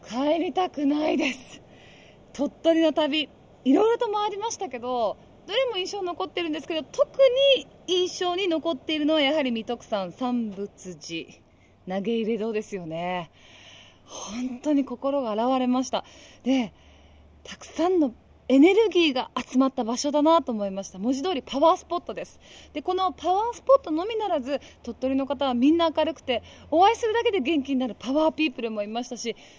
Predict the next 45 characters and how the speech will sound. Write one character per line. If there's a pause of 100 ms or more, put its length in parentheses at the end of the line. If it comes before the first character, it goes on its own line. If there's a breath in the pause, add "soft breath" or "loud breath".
(120)
何 (220)
を
食
べ
て
も (180)
本
当
五
臓
六 (100)
腑
に
染
み
渡
る (280 loud breath)
地
の
も
の、
フ
レ
ッ
シ
ュ
な
も
の、 (200 soft breath)
パ
ワ
ー
フ
ー
ド、 (180)
た
く
さ
ん
あ
り
ま
し
た。
い